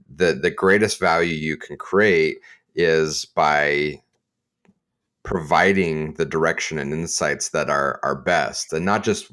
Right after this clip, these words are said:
what, what are easiest, um, at that, at that time. And it's a,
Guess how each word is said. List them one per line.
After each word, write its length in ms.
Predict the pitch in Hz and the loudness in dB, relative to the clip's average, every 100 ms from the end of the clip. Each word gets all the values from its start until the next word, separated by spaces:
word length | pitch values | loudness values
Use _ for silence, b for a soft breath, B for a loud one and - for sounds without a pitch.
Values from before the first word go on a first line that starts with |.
| - | -6
what, 240 | 90 80 - | -2 -2 -2
what 160 | 85 76 | -4 -2
are 160 | 69 - | -4 -2
easiest, 720 | 92 90 82 57 55 - - | -2 0 0 -2 -4 -8 -6
um, 400 | 76 69 64 62 - | -4 -2 -4 -6 -6
at 200 | 76 - | -6 -2
that, 280 | 67 65 - | -2 -2 -4
at 160 | 73 - | -8 -6
that 200 | 65 - | -8 -6
time. 260 | 76 73 80 | -6 -4 -4
And 80 | |
it's 160 | 82 80 | -4 -2
a, 220 | 92 76 | -2 -2